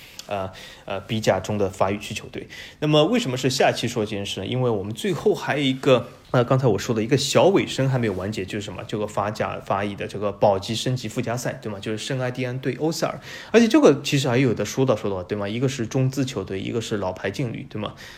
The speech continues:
啊，当然是没落的老牌劲旅，就是所谓没落的老干部啊。那么我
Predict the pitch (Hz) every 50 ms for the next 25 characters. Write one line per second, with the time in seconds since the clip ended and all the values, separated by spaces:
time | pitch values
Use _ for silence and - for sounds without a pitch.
0 | - - - - - 113 110 107 - 123 139 170 196 156 110 104 98 92 95 90
1 | 92 92 - - 98 92 - 117 107 101 98 - 117 110 110 - - 95 98 101
2 | 123 143 180 170 123 107 104 101 98 90 - - - 123 101 95 90 - - 98
3 | 101 92 - - - - - - - 120 110 104 101 101 104 104 104 107 113 123
4 | -